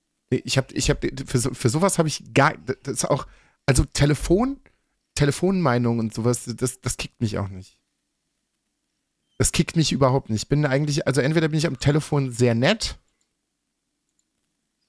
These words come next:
Punkt. Das muss, es muss, also da muss schon wirklich, also ich bin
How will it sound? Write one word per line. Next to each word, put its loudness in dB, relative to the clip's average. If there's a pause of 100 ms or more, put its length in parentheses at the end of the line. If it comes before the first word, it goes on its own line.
(160)
Punkt. 4 (1800)
Das -4
muss, 4
es -2
muss, 2
also 2
da 2
muss 0
schon 2
wirklich, 2
also 2
ich -2
bin 0